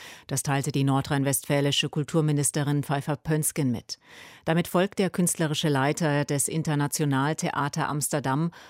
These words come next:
auf Barbara Frey, die die Ruhrtriennale noch bis zweitausenddreiundzwanzig leitet.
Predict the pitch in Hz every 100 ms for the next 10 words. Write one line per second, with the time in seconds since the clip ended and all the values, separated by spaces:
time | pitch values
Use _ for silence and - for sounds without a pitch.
0 | - - 156 - 156 165 175 156 - -
1 | 139 147 196 190 175 165 147 156 165 -
2 | 156 147 143 147 147 143 - 143 - 139
3 | 135 135 139 135 131 131 139 151 - 117
4 | 117 117 - 120 113 - -